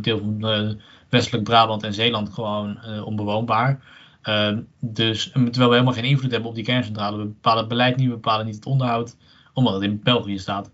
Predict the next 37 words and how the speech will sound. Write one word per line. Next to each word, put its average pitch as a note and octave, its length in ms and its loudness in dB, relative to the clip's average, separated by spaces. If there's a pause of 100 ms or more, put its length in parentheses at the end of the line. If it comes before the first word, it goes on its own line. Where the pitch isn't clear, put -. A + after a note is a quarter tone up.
Dat G2+ 120 -12
is - 60 -8
helemaal G#2+ 240 -2
hoe G#2 120 0
landsgrenzen A2 500 0
werken. G2 360 -8 (420)
Dus B2+ 160 4
als A#2+ 160 4
je, A#2+ 160 4
ik B2+ 120 2
denk B2 120 2
dat G#2+ 100 -4
je G2+ 60 -12
het - 80 -14
in G#2+ 120 0
Nederland G#2+ 440 0
prima, A2+ 380 2
eh, A2 140 -4 (100)
één G#2 380 -2
of F#2+ 80 -2
twee G2 320 -4
kerncentrales G#2 560 0
zou - 120 -6
kunnen G#2 220 0
bouwen. G#2 280 2
Ook B2 120 0
omdat G#2+ 180 0
je, G2 80 -6
denk A2+ 260 -4
ik, A2 200 -2
als A#2 120 0
Nederland A2 280 -2
zelfvoorzienend B2+ 520 6
wil A#2 100 -2
zijn G2+ 220 -2
met G#2+ 140 -4
energie. G2+ 520 -6